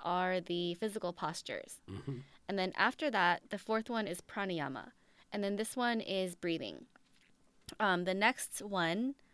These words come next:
Speaker 1: I forgot the Sanskrit <laughs> name, but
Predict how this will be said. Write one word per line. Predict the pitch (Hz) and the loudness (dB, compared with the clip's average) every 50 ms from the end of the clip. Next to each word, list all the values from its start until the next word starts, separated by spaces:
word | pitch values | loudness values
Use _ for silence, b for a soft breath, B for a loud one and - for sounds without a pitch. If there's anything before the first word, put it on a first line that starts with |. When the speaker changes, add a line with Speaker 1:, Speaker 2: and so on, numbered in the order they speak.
| b b _ | b b _
Speaker 1:
I | - 196 | -6 -4
forgot | - 208 208 202 196 - | -2 0 0 0 0 -2
the | - 196 | -4 -6
Sanskrit | - - 170 170 180 180 - - 175 - - | -4 -2 -2 -2 -2 -4 -4 -6 -6 -4 -4
<laughs> | 196 214 - - | -4 -4 -2 -2
name, | 151 175 196 214 247 B B B B B B B B _ | -2 -2 -2 -2 -4 B B B B B B B B _
but | 208 190 180 175 - | 4 6 6 4 2